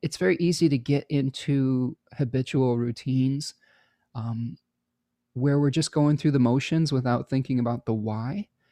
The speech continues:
And I think that Jupiter in Pisces right now is really putting the focal point back on the why we're doing what we're doing. And that can have two effects. The first effect that it can have is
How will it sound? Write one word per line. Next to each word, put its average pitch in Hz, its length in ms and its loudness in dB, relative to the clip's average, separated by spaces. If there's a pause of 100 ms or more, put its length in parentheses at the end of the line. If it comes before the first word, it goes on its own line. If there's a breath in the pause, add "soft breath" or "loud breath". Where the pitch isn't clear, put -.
(220)
And 156 100 2
I 160 120 4
think 170 240 2
that 151 100 2
Jupiter 165 380 0
in 143 80 0
Pisces 151 420 -2
right 139 160 0
now 127 180 0
is 120 140 -2
really 139 320 2
putting 135 380 -2
the 120 80 0
focal 135 320 -4
point - 320 -6
back 120 400 -4
on 131 400 -2
the 120 80 -6
why 110 380 -6
we're 131 160 -4
doing 139 300 -4
what 151 120 -10
we're 160 120 -6
doing. 185 380 -8 (680 soft breath)
And 139 560 2 (1300)
that 156 220 2
can 190 140 4
have 180 320 2
two 175 600 0 (380)
effects. - 540 -4
The 131 100 -2
first 180 340 2
effect 147 300 0
that 135 120 2
it 127 100 0
can 123 120 -4
have 123 300 0
is 117 220 -4